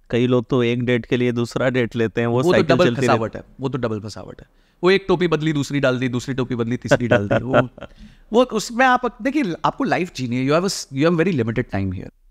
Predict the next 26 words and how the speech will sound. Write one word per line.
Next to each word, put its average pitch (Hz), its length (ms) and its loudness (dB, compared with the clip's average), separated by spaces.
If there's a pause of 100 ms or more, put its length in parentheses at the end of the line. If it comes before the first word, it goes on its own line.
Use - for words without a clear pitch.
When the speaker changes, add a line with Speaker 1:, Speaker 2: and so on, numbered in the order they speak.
(160)
Speaker 2:
सत्तर - 240 -2
साल, 101 220 -6
पैंसठ 107 380 -6
साल, 110 200 -8
अस्सी 107 300 -10
साल, - 400 -16
जो 233 100 4
भी 247 100 0
होगा 117 220 -2
आपका, - 320 -18 (540)
उसमें 233 240 2
अगर 240 140 2
आप 247 140 -6
पाँच 190 240 4
दस 214 160 -4
साल 190 260 0
इस 180 120 -4
स्ट्रेस - 400 -6
में 175 100 -2
निकालोगे 143 440 -2
कि 147 80 -4
मैं 147 100 -2
उधार 120 280 -4
कैसे 117 200 -4
चुकाऊंगा, 113 420 -4
उधार, 107 200 -6